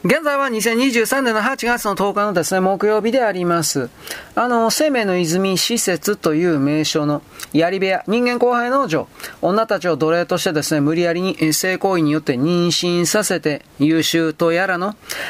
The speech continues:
アーリア人の子供をですね、たくさん製造する工業、工場製品、工業製品のように、というふうなこの概念を言っております。ヘドが出、本当にヘドが出ます、僕これ。まあ、とりあえずですね、ふ-、うん、不幸な女たちの妊娠であるということ。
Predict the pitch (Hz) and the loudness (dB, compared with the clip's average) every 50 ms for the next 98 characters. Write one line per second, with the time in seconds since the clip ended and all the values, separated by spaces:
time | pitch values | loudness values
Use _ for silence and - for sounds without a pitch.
0 | - - - 202 226 240 247 254 254 262 262 262 262 226 226 226 214 214 220 220 | -8 -2 -2 0 0 2 0 -2 0 0 0 0 2 0 0 0 0 2 2 0
1 | 214 - 196 185 185 185 185 190 196 196 170 165 151 - 160 151 135 - 165 156 | 2 2 0 0 0 0 2 2 2 2 0 0 -2 0 -2 -2 0 0 -2 -2
2 | - - 202 208 190 - - - 196 240 294 302 254 269 269 269 262 - 247 233 | 0 0 0 0 0 -2 0 0 0 0 0 0 0 0 0 0 0 -2 -2 -4
3 | - - 165 170 175 185 185 190 196 - - - - 202 220 214 226 233 214 - | 0 0 0 2 2 2 0 0 0 -2 -2 2 2 2 2 2 0 -2 -2 0
4 | 233 220 160 160 123 - - 160 147 151 156 156 151 147 - 175 147 151 156 151 | -2 -2 -2 -4 -6 0 0 0 2 2 2 0 0 0 0 -2 0 0 0 0
5 | 143 135 139 170 226 240 196 143 107 - - - - - - - - - - - | 0 0 0 0 0 0 -2 -4 -6 -8 -14 -18 -16 -14 -14 -14 -16 -16 -16 -2
6 | - 262 294 302 294 285 302 294 254 214 180 160 180 190 175 185 180 170 175 160 | -2 0 2 2 2 2 2 0 0 -2 -2 -2 -2 -2 -2 -2 -2 0 -2 -2
7 | 147 - 143 131 131 - - 175 226 277 285 240 180 147 139 - - 240 302 311 | -2 -4 -4 -4 -4 -4 -2 -2 -2 0 -2 -2 -2 -4 -6 -4 -2 -2 -2 -2
8 | - - 311 294 262 285 262 214 160 139 135 117 - 147 143 139 - - 131 131 | -2 -2 0 0 0 0 -2 -2 -2 -2 -4 -2 -2 -2 -2 -2 -2 -4 -2 -2
9 | - - - - - - - - - - - - - - - - - 311 311 381 | -4 -6 -14 -20 -20 -20 -20 -20 -16 -14 -14 -14 -14 -16 -18 -4 -2 -2 0 2
10 | 403 403 294 226 202 - 214 214 180 143 117 - - - - 190 185 156 - - | 2 2 2 0 0 0 0 0 0 -2 -2 -4 -4 -2 0 0 0 -2 0 0
11 | 220 233 220 196 175 170 185 208 202 180 151 151 143 131 131 143 170 196 208 196 | 0 0 2 2 0 0 0 0 -2 0 0 0 0 2 0 2 2 2 0 0
12 | - 214 214 214 208 214 214 196 160 151 143 - 127 117 - 110 | 0 0 0 0 2 2 0 0 -2 -2 -4 -4 -6 -8 -8 -10